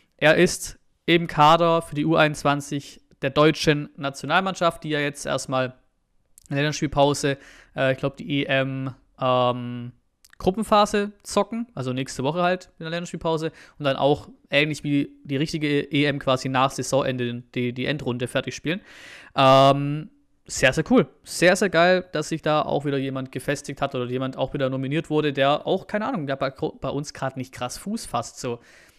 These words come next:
Ich hab schon länger keine tollen Aktionen mehr vom Klimovic im Kopf. Jetzt auch länger mal gefühlt nicht eingewechselt worden. Also schon ein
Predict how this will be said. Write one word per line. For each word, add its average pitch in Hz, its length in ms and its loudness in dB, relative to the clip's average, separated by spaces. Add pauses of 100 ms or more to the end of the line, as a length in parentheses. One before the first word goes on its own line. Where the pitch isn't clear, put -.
(680)
Ich 135 60 -10
hab 131 140 -2
schon 135 140 -8
länger 147 200 -2
keine 147 460 -4
tollen 151 300 -4
Aktionen 160 320 -8
mehr 151 100 -6
vom 147 180 -6
Klimovic 156 320 -4
im 127 140 -8
Kopf. - 340 -8
Jetzt - 180 -12
auch - 220 -6 (640)
länger 139 300 0
mal 139 240 2
gefühlt 135 420 -8
nicht - 120 -10
eingewechselt 160 440 -6
worden. 160 340 -4
Also 139 360 -4 (1200)
schon 175 380 -4
ein 185 60 -10